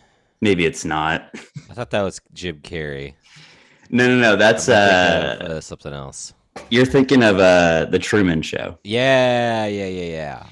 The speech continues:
Speaker 1: This
Speaker 2: Aren't
Speaker 1: is
Speaker 2: they
Speaker 1: like a
Speaker 2: essentially the
Speaker 1: worse
Speaker 2: same concept, though?
Speaker 1: Yeah, similar. Like, essentially, like, he, yeah, he just has cameras following him around, but he, he's aware
Speaker 2: Like,
Speaker 1: of
Speaker 2: it's
Speaker 1: it
Speaker 2: a
Speaker 1: happening.
Speaker 2: real, uh, Deep Impact Armageddon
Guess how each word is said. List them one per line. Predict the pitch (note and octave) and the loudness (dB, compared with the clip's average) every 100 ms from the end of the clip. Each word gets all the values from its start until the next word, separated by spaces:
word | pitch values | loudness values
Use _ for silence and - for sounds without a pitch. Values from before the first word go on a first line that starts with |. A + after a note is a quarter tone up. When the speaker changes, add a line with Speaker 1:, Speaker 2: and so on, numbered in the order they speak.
| - | -2
Speaker 1:
This | C3+ C#3+ | 2 4
Speaker 2:
Aren't | F#3+ | 4
Speaker 1:
is | |
Speaker 2:
they | D#3 | 6
Speaker 1:
like | D3+ | 6
a | C3+ B2+ A2+ | 6 6 6
Speaker 2:
essentially | G2+ - A#2 | 4 4 4
the | G#2+ | 4
Speaker 1:
worse | A2 | 2
Speaker 2:
same | D#3 C#3 | 0 -2
concept, | C#3 C3 D3 - G3 | 0 0 -2 -6 -8
though? | - G3+ G3 G3+ _ _ - F#3+ E3+ D3 A#2+ - | -4 -4 -4 -10 _ _ -20 -18 -16 -16 -20 0
Speaker 1:
Yeah, | C3+ C#3 | 4 6
similar. | B2 - C#3+ A#2+ A2+ | 6 4 4 6 6
Like, | A2+ A#2+ | 6 4
essentially, | - C3+ B2+ B2 A#2+ | 4 4 4 4 4
like, | G#2+ G#2 | 6 4
he, | - A2+ A2 G#2+ G2+ F#2 C#2 _ _ | 2 2 4 4 2 2 -2 _ _
yeah, | A2+ B2+ | 2 4
he | - A#2+ | 4 2
just | A2+ | 2
has | B2+ A2 - | 2 2 0
cameras | - G#2+ G#2+ G2 | -2 0 2 0
following | - G2 F#2+ F#2 | 2 2 2 2
him | F#2 | 2
around, | F2+ F2 F2 F2 | 2 2 2 2
but | E2+ F#2 | 0 0
he, | C3 A#2+ A2+ - | 2 4 2 0
he's | F3 F3+ | 0 4
aware | D#3 G#2+ A#2 F2 D2 F2 _ _ _ - | 4 6 4 4 0 -4 _ _ _ -12
Speaker 2:
Like, | A#2 | -6
Speaker 1:
of | F#2+ F2+ | -2 0
Speaker 2:
it's | C3 | 4
Speaker 1:
it | |
Speaker 2:
a | |
Speaker 1:
happening. | C3 C3 C3 | 4 4 4
Speaker 2:
real, | B2+ B2 A#2 A2+ - _ _ - | 2 2 0 -4 -10 _ _ -10
uh, | A2+ G#2+ G#2+ G2+ | -6 -4 -4 -6
Deep | A2+ A2+ | -8 -8
Impact | G2+ G#2+ A2 A2 G#2+ - | -8 -8 -4 -2 -2 -6
Armageddon | G2 G2+ G2 G2 G#2 A2+ A2+ | -6 -6 -6 -4 -4 -4 -10